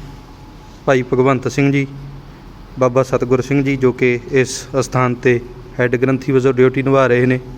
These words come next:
ਉੱਧਰੋਂ ਬਾਬਾ ਪ੍ਰਗਟ ਸਿੰਘ ਜੀ ਨਗਰ ਛਾਹੜ, ਜੋ ਕਿ ਗੁੱਜਰਾਂ ਵਿਖੇ ਹੈੱਡ ਗ੍ਰੰਥੀ ਦੀ ਡਿਊਟੀ ਨਿਭਾ ਰਹੇ ਨੇ, ਭਾਈ ਹੈਪੀ ਸਿੰਘ, ਭਾਈ ਗੁਰਦੀਪ ਸਿੰਘ ਤੇ ਨਾਲ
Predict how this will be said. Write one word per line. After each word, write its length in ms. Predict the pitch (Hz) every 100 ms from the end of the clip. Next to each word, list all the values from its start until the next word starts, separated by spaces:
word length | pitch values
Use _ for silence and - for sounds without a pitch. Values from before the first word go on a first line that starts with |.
| - - - - - - - - -
ਉੱਧਰੋਂ 460 | 135 127 147 143 135
ਬਾਬਾ 640 | 135 127 131 131 123 - - - -
ਪ੍ਰਗਟ 300 | 131 131 135
ਸਿੰਘ 260 | 151 147
ਜੀ 180 | 139 139 - - - 135
ਨਗਰ 280 | 131 143 139
ਛਾਹੜ, 500 | 139 131 127 143 147 - - - - - - - - - - -
ਜੋ 140 | 139
ਕਿ 140 | 135 143
ਗੁੱਜਰਾਂ 380 | 135 131 151 160
ਵਿਖੇ 280 | 151 147
ਹੈੱਡ 180 | 135 135
ਗ੍ਰੰਥੀ 340 | 131 135 131 131
ਦੀ 60 |
ਡਿਊਟੀ 320 | 127 131 135
ਨਿਭਾ 240 | 139 143 127
ਰਹੇ 140 | 127
ਨੇ, 120 | 135
ਭਾਈ 220 | 127 135 110
ਹੈਪੀ 320 | 123 123 143
ਸਿੰਘ, 320 | - 143 143 143 - - - - - - - -
ਭਾਈ 160 | 143 135
ਗੁਰਦੀਪ 400 | 135 120 131 131
ਸਿੰਘ 320 | 147 147 139 143 - - - - -
ਤੇ 100 | 127
ਨਾਲ 340 | 131 127 123